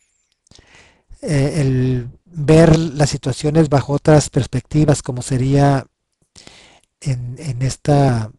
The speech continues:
en esta parte del pensamiento creativo, pues está muy ligado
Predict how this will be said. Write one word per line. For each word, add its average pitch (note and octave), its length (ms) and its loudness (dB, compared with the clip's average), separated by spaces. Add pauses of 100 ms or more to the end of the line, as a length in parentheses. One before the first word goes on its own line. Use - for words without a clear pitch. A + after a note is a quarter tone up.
(460)
en C3+ 100 -8
esta - 220 -4
parte D3 360 0
del B2+ 80 -2
pensamiento C3 460 -6
creativo, C#3+ 500 -4 (1120)
pues B2+ 220 -6
está C#3+ 240 -2
muy D3 160 -2
ligado D3 640 2